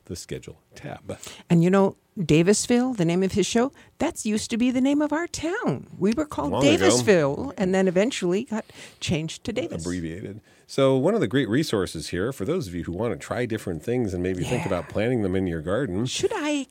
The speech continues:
Speaker 2: grow pomelo?
Speaker 1: That's right. Have you ever eaten a pomelo? Well, this is the time to buy them at the Davis Farmers Market, which was founded in nineteen seventy-six, has grown from three farmers <laughs> selling produce from boxes on the ground, I hope they had a permit, to a thriving market that typically attracts seven thousand shoppers on a Saturday morning. It's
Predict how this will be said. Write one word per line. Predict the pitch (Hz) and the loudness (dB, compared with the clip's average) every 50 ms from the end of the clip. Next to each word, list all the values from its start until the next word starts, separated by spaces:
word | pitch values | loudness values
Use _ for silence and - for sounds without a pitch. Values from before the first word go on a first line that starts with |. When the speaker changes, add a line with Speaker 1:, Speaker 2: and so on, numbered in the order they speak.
| 202 160 | -8 -8
Speaker 2:
grow | - 180 185 180 165 151 | -6 -4 -4 -4 -4 -6
pomelo? | - - - 160 151 151 151 147 143 143 143 147 135 - | -10 -10 -10 -8 -8 -6 -6 -8 -10 -10 -12 -14 -14 -10
Speaker 1:
That's | 110 131 143 139 - | -8 -6 -6 -6 -4
right. | - 131 127 95 82 | -2 -2 0 0 -2
Have | 76 87 80 | -2 -2 -2
you | 120 | -2
ever | 139 113 98 | 0 0 0
eaten | 110 160 180 175 | 0 0 0 -2
a | 156 | -2
pomelo? | 139 - 143 147 147 151 156 139 | 0 0 0 0 0 0 0 2
Well, | 123 117 110 | 2 2 2
this | 107 180 190 - | 2 0 -2 -2
is | 156 110 | -2 -2
the | 104 113 | -4 -2
time | 101 - 127 139 139 131 | 2 2 2 4 2 0
to | 123 | 0
buy | 107 113 123 151 147 | 0 0 2 2 2
them | 123 110 95 | 2 0 0
at | 90 90 113 170 - - 101 | 0 0 -2 -2 -4 -4 -2
the | 95 95 | -2 -2
Davis | 82 82 80 90 92 117 - | -2 -2 -4 -2 -2 -4 -2
Farmers | - - 123 139 151 156 151 143 | 0 0 0 2 2 0 0 0
Market, | 185 202 208 180 - 110 90 | 0 -2 0 0 0 0 0
which | - 92 82 - | -2 -4 -6 -4
was | 101 98 | -6 -6
founded | - - 151 139 127 117 104 98 | -2 -2 0 0 0 0 0 0
in | 101 | 0
nineteen | 98 98 101 80 76 - 90 85 85 | 0 0 0 0 -2 -4 -2 -2 -2
seventy-six, | 80 - - 78 76 82 76 80 - - 190 185 - - | -4 -4 -6 -4 -6 -6 -8 -6 -6 -4 -4 -6 -6 -8
has | - 104 98 | -8 -8 -4
grown | 90 131 131 123 117 101 | -2 0 0 0 0 0
from | - 101 92 87 | -2 -4 -4 -4
three | - - - 196 165 | -4 -2 -2 -2 0
farmers | - - 123 117 113 110 104 92 - | 2 2 2 2 4 2 2 2 2
<laughs> | - | 2
selling | - 117 107 101 | 2 2 2 0
produce | 90 - 131 131 117 110 104 - | -2 0 0 0 0 0 -2 -2
from | - 95 85 | -4 -4 -2
boxes | 78 95 98 98 - - 90 85 | -2 -2 -2 -2 -4 -6 -6 -4
on | 87 82 78 | -4 -6 -6
the | 80 | -6
ground, | 76 85 92 98 107 120 107 82 | -6 -4 -4 -2 -2 -4 -4 -4
I | 78 | -6
hope | 104 127 - | -6 -8 -8
they | - 73 | -10 -10
had | 80 - | -10 -10
a | 67 | -12
permit, | 71 - - 82 76 92 101 - - - - - - - - | -12 -10 -8 -8 -6 -8 -10 -10 -14 -20 -20 -20 -20 -6 0
to | - 120 | 0 2
a | 113 | 2
thriving | - - 135 151 165 139 139 131 | 2 2 2 2 2 4 4 2
market | 117 113 110 104 - 101 | 4 2 2 0 -2 -4
that | 92 98 | -4 -4
typically | - - 135 127 - 120 113 98 | -2 -2 -4 -4 -2 -2 -2 -2
attracts | 85 - - 90 80 - | 0 0 -2 -2 -2 -4
seven | - - 170 127 110 90 80 | -4 -4 -4 -2 -4 -6 -8
thousand | - - - 117 139 160 156 123 113 101 92 | -6 -4 -4 -4 -2 -2 -4 -4 -4 -4 -4
shoppers | 87 - - - - - 95 90 87 | -4 -6 -6 -8 -8 -8 -6 -6 -6
on | 90 85 | -6 -6
a | 85 | -6
Saturday | - - 87 90 90 82 78 87 85 | -8 -8 -8 -6 -8 -8 -6 -6 -6
morning. | 82 80 85 85 85 80 78 73 73 | -4 -4 -4 -4 -4 -4 -6 -8 -10
It's | - 98 101 - - | -10 -12 -12 -14 -16